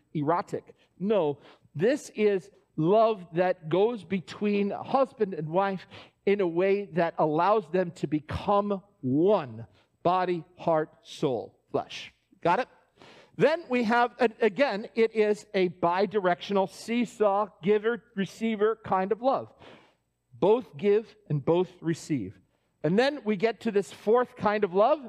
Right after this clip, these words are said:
The first time I saw that, I thought it said agape, but it's not agape, it's agape. You're good Greek scholars. Agape is a different kind of love in that it only seeks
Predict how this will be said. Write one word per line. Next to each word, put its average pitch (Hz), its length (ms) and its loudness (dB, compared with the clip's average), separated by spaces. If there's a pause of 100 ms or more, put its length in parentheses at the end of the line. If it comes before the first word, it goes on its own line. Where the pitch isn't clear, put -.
(120)
The - 80 -2
first 214 240 -2
time 220 180 0
I 214 60 2
saw 220 240 2
that, 247 260 2
I 175 80 0
thought 202 260 2
it 202 120 -6
said 190 260 0 (100)
agape, 202 440 -2 (520)
but 190 140 2
it's 180 160 -2
not 254 260 2
agape, 240 440 -2
it's - 480 0 (1160)
agape. 123 540 -4 (340)
You're 233 80 -8
good 294 220 -4
Greek 269 180 -4
scholars. 107 440 -4 (640)
Agape 170 640 0 (320)
is 180 320 0
a 175 120 0
different - 580 -4
kind 180 320 -2
of 151 100 -4
love 123 280 -2 (540)
in 170 220 0
that 165 280 0 (540)
it 190 200 0 (180)
only 254 560 0
seeks - 480 -8